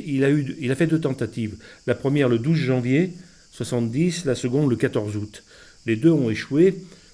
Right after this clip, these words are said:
parce qu'il avait des moyens extrêmement limités avec lui. Et très vite,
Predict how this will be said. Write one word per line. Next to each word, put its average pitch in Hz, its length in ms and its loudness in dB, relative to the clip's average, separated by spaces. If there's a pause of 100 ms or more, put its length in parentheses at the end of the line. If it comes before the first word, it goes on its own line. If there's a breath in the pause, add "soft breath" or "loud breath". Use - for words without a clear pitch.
(260 loud breath)
parce - 220 -12
qu'il 87 640 -8
avait 92 480 -12
des 101 80 -6
moyens 98 500 -4 (500 soft breath)
extrêmement 101 520 -8
limités 113 720 -4 (120)
avec 104 320 -10
lui. 135 280 -4 (380 loud breath)
Et 98 120 -4
très 101 220 -4
vite, 139 420 -4